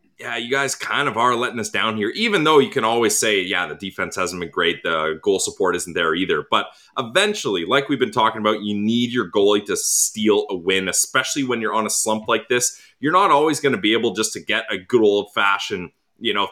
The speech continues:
three one win where you work hard and the shots are even and the face-off percentage isn't lopsided in one spot. What, once in a while, you need Forsberg, you need your goalie to be the guy that shuts the door, and then you just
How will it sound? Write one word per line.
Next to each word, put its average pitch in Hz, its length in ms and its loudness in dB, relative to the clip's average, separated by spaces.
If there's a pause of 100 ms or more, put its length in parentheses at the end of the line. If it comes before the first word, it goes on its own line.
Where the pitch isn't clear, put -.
three 117 260 0
one 104 340 2
win 101 280 0
where 95 100 4
you 90 180 -2
work 104 240 4
hard 98 280 2
and 87 180 -2
the 85 60 -4
shots 98 400 -2
are 90 100 0
even 92 320 -4
and 90 100 -4
the 85 60 -6
face-off 95 500 -2
percentage 92 440 -2
isn't 92 360 -4
lopsided 110 680 0
in 98 120 -10
one 104 220 -2 (280)
spot. 127 360 2 (140)
What, 226 180 2 (120)
once 196 320 -8
in 220 40 -2
a 208 80 2
while, 185 420 2 (220)
you 123 160 0
need 151 380 -2 (200)
Forsberg, 143 480 6
you 95 60 -6
need 131 220 -2
your 131 120 0
goalie 120 300 4
to - 80 -6 (140)
be 135 140 2
the 123 100 4
guy 110 280 0
that - 140 -8
shuts - 300 -4
the 110 80 -8
door, 101 400 4
and 98 100 -4
then 98 160 -2
you 90 80 -8 (160)
just 233 380 0